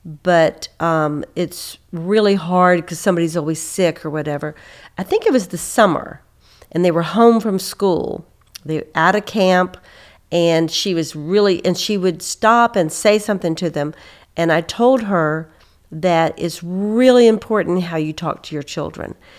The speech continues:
And if you talk to your children like you don't like them, they're gonna get that impression. No, even if they, you think they must know how much I love you.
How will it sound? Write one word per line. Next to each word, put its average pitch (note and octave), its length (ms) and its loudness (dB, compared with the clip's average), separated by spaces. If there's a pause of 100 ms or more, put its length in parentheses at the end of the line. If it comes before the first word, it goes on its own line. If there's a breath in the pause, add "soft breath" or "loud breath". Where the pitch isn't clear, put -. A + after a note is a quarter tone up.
(240 soft breath)
And F3 100 2
if F3+ 160 -4
you D#3+ 80 -4
talk A3 400 0
to A3+ 80 -10
your G#3 120 -2
children F#3 440 -2
like D#3 200 -2
you F3 60 -4
don't D#3+ 240 -2
like D3+ 340 0
them, - 320 -8 (760 soft breath)
they're G3+ 240 4
gonna G#3 220 6
get F3+ 420 2
that D#3 380 4
impression. D#3+ 840 -2 (840)
No, G3 280 2
even D4 260 4
if C#4 180 4
they, G3+ 360 4 (340 soft breath)
you A#3 160 2
think B3+ 440 4 (100)
they G3 160 6
must G3+ 440 4
know G#3 180 6
how A3 120 4
much F#3 240 2
I F3+ 80 2
love F3+ 300 4
you. D#3 300 -2